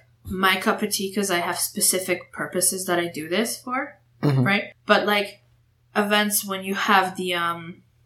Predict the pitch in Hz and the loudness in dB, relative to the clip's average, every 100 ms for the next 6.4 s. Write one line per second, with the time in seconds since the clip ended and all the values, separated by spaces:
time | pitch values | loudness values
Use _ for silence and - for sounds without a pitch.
0 | _ - 185 185 180 170 180 180 - 160 | _ -2 0 2 0 4 2 2 2 0
1 | 170 - - - - _ _ _ _ _ | 0 -4 -6 -6 -8 _ _ _ _ _
2 | 175 180 185 185 208 190 175 185 185 165 | -4 -2 -2 -2 -4 -4 -6 -4 0 0
3 | 147 - - _ _ _ _ _ 190 175 | -2 -10 -16 _ _ _ _ _ -10 -2
4 | 190 180 185 185 - - 151 - - _ | 0 2 0 0 -2 -4 -6 -8 -16 _
5 | - 180 185 185 202 175 170 165 - 160 | -10 2 2 2 0 -2 -2 -6 -4 -4
6 | 170 165 156 - | -6 -12 -12 -14